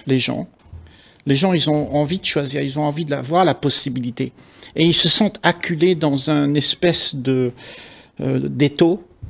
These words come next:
tu vois, où on se, on te ferme dedans, et on te dit, « C'est comme ça, c'est comme ça, c'est comme ça, tu ne peux rien faire. »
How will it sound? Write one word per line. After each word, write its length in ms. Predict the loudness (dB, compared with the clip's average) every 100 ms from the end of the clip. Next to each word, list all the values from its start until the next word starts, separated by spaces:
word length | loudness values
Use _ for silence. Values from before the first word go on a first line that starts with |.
| -14
tu 120 | -8 -2
vois, 240 | 0 0
où 160 | 0 2
on 60 |
se, 420 | 2 0 2 0 0
on 120 | -2
te 120 | 0
ferme 480 | -2 2 2 2 0
dedans, 360 | 0 0 -4 -8 -20 -6 2
et 60 |
on 120 | 2
te 100 | 4
dit, « 180 | 2 4
C'est 160 | 6 6
comme 180 | 4 4
ça, 140 | 2
c'est 160 | 2 0
comme 180 | 0
ça, 220 | 0 0 0
c'est 200 | -4 -4
comme 180 | -2
ça, 340 | 0 2 0 -2 -12 -20 _
tu 140 | -2 -2
ne 100 | 0
peux 160 | 0
rien 240 | 0 0 0
faire. » 400 | 2 2 0